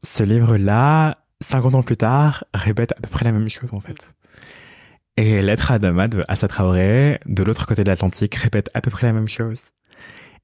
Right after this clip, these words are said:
Et là, je viens d'avoir un neveu qui vient de naître, et j'ai envie de lui répéter la même chose, en fait.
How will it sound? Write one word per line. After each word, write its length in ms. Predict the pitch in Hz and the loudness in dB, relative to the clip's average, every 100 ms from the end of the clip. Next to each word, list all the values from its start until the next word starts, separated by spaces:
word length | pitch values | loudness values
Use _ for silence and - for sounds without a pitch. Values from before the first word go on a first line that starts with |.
| - | -2
Et 100 | 98 | 0
là, 260 | 95 113 131 | 2 2 2
je 80 | |
viens 100 | - | 2
d'avoir 240 | 98 92 95 | 2 2 2
un 60 | |
neveu 340 | 95 95 107 120 | 2 2 2 0
qui 160 | - | 0
vient 100 | 101 | 2
de 60 | 92 | 4
naître, 460 | 101 117 139 - - _ _ _ _ _ _ | 4 4 0 -4 -12 _ _ _ _ _ _
et 380 | 117 104 92 92 - _ _ _ _ _ | 2 4 2 0 -6 _ _ _ _ _
j'ai 140 | 98 | 2
envie 120 | 110 98 | 2 4
de 40 | |
lui 60 | 92 | 2
répéter 240 | 92 - | 0 0
la 80 | 87 | 2
même 160 | 87 85 | 2 0
chose, 200 | 107 123 | -2 -2
en 80 | |
fait. 280 | 120 113 - | -4 -8 -12